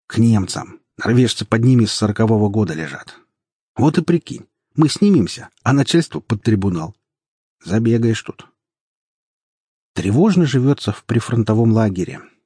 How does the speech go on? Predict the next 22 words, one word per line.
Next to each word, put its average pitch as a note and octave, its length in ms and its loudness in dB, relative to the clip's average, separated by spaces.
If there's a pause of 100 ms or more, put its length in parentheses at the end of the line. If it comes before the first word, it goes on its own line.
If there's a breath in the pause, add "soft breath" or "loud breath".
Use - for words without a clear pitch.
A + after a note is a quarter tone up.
(180)
Никто A#2 400 -2
не F3 120 4
знает, C3 300 2
что - 200 -8
дальше A2 340 -6
будет. - 400 -12 (220)
Все - 300 -2
ждут F#2 360 -6
чего-то. - 480 -14 (640)
А - 100 -16
тут G#2+ 200 -8
еще - 180 -12
самолеты F#2 500 -4
залетали. - 580 -12 (400)
И A2+ 60 -12
где-то C3+ 400 -4
там, D#3 340 -2
далеко, G2 560 -6
взрывы F2 420 0
заухали. - 540 -16 (1300)
"Мурманск A2 540 2
бомбят. G2+ 580 -2